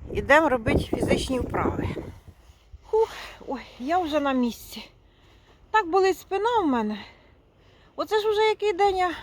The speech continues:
е, жаліюся, вже, мабуть, третій чи четвертий. Оце болить мене отут і все. Болить, геть важко і ходить, больно. Ну нічого, може ж пройде.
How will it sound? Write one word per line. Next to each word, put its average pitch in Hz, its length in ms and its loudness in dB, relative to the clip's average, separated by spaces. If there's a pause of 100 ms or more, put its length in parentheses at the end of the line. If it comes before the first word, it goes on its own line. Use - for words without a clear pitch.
(1040)
е, 226 160 -4
жаліюся, 247 640 0
вже, 240 140 -8
мабуть, 277 360 -6
третій 294 380 -2
чи 233 160 -12
четвертий. 240 640 -6
Оце 247 220 -2
болить 277 420 0
мене 269 240 0
отут - 460 -4
і 269 60 -6
все. - 440 -10 (680)
Болить, 302 400 -4
геть 254 260 -6
важко 294 340 -2
і 294 60 -8
ходить, 277 420 -10
больно. 269 500 -6 (1120)
Ну 320 100 -8
нічого, 370 560 -8 (1200)
може 339 160 -6
ж - 120 -10
пройде. 349 460 0